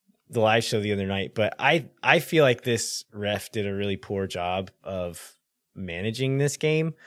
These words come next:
And I think this was a good example of this. He was really inconsistent. He, like, let some, like, wrestling moves go by with no call at all, and then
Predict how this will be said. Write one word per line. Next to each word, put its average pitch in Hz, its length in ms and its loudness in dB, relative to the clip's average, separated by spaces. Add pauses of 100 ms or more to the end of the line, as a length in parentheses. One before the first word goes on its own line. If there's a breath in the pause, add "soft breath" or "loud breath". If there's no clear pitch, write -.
(500 soft breath)
And 135 100 6
I 139 80 10
think 147 160 6
this 135 220 4
was 123 80 0
a 120 40 0
good 117 320 6
example 101 480 -4
of 92 120 -4
this. 101 320 -2
He 131 240 -2
was 120 340 -2
really 156 460 2
inconsistent. 131 720 0
He, 117 280 -4 (1000 soft breath)
like, 110 320 0 (580)
let 135 400 2
some, 139 680 2 (100)
like, 107 200 -2
wrestling 131 560 2
moves 135 380 4
go 135 220 4
by 131 400 6
with 107 200 0
no 120 200 2
call 120 280 2
at 107 60 0
all, 101 380 2 (580 soft breath)
and 110 220 0
then 101 420 0